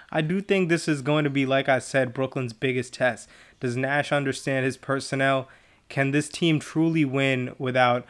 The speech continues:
a real semblance of a, a defense in this situation? And how good, how good can a purely offensively dominant team be exactly when you go up against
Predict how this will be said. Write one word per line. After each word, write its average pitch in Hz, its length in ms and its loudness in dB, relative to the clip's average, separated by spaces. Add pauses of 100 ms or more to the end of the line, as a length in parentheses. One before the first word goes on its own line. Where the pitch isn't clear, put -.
(260)
a 135 140 2
real 131 500 2
semblance 123 840 -2
of 123 400 -2
a, 135 300 -2
a 139 120 -2
defense 120 720 -6
in 131 180 -8
this 123 140 -6
situation? 123 800 -8 (520)
And 123 640 -4
how 156 420 4
good, 135 600 2 (540)
how 170 280 0
good 151 420 2
can 120 320 -2 (380)
a 127 240 -2 (680)
purely 151 540 4
offensively 127 600 -2
dominant 120 520 -2
team 123 440 -4 (480)
be 120 320 0
exactly 127 500 -6
when 131 160 -2
you 135 120 2
go 131 200 2
up 127 140 -2
against 123 380 -4